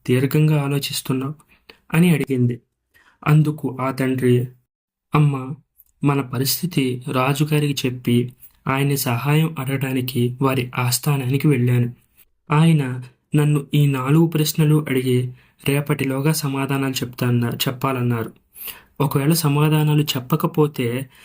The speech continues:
ఇంకా ఆయన మనకి సాయం చేయనని తేల్చి చెప్పారు. అటువంటి ప్రశ్నలకు నేనేం సమాధానం చెప్పగలను?" అన్నాడు ఆ పేదవాడు.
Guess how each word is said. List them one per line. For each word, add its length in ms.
ఇంకా 560
ఆయన 160
మనకి 260
సాయం 400
చేయనని 420
తేల్చి 420
చెప్పారు. 360
అటువంటి 360
ప్రశ్నలకు 880
నేనేం 400
సమాధానం 580
చెప్పగలను?" 680
అన్నాడు 400
ఆ 100
పేదవాడు. 580